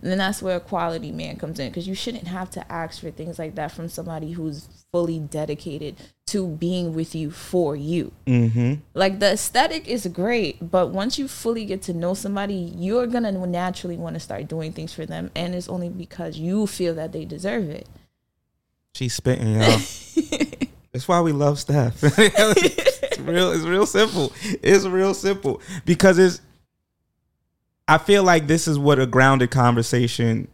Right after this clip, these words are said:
Speaker 2: sounds like. You know, people probably look at you and you're gorgeous,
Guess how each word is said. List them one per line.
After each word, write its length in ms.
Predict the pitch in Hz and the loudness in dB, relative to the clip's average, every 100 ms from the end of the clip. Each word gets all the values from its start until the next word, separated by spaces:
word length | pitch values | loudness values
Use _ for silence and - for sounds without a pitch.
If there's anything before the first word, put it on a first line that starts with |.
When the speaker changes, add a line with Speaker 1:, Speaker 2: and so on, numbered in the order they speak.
| _ _ - | _ _ -4
Speaker 2:
sounds 420 | - 123 123 117 | 4 6 6 4
like. 200 | 107 92 | 2 2
You 80 | 131 | 4
know, 140 | 127 117 | 4 4
people 640 | - 147 151 147 143 143 _ _ _ _ | 2 0 4 6 6 2 _ _ _ _
probably 540 | - 139 135 131 135 131 | 4 6 6 4 0 2
look 260 | 123 127 | 2 2
at 260 | 131 120 - | 2 2 2
you 340 | 127 127 123 - | 2 4 2 2
and 600 | 117 113 110 98 - - - | 0 2 0 -4 -8 -10 -4
you're 180 | 120 113 | 0 2
gorgeous, 840 | 120 131 131 120 131 127 123 | 6 8 8 6 6 6 2